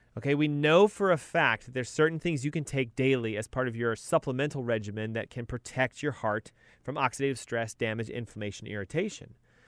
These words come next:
Number one, magnesium. And why?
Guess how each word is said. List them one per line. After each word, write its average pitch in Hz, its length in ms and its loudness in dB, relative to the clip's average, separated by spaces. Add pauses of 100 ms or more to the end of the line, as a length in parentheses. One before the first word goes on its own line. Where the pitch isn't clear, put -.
(340)
Number 156 240 6
one, 185 400 10 (520)
magnesium. 117 640 2 (720)
And 131 180 -2
why? 113 320 2